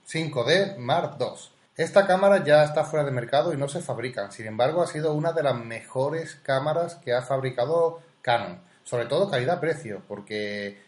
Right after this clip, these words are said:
ahora mismo la que está en distribución es la, la cinco D Mark tres, ¿de acuerdo? Es la que, la que está en sustitución de la Mark dos. Cuesta solamente el cuerpo, ojo, dos mil quinientos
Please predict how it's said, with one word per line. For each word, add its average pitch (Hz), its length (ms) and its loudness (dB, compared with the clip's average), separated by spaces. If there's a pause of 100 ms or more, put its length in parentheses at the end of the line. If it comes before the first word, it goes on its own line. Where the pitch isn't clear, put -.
(140)
ahora 131 200 -2
mismo 175 320 -2
la 170 140 -2
que 117 80 -8
está - 160 -6
en 127 80 -4
distribución 147 1000 -4 (380)
es 127 300 -6
la, 123 320 2
la 117 400 0
cinco 123 340 -4
D 120 300 0 (260)
Mark 113 300 -2
tres, - 400 -2 (240)
¿de 101 100 -14
acuerdo? 127 420 -4
Es 120 120 -4
la 120 180 0
que, 117 480 -4
la 110 140 -2
que 113 80 -4
está 113 340 -2
en 113 60 -6
sustitución 120 560 -10
de 117 40 -6
la 113 80 -4
Mark 107 200 -6
dos. 165 280 0 (440)
Cuesta 151 440 0
solamente 151 460 -2
el 107 100 -6
cuerpo, 156 540 -2
ojo, - 460 -4
dos 120 280 -6
mil 170 360 -4
quinientos 165 760 -6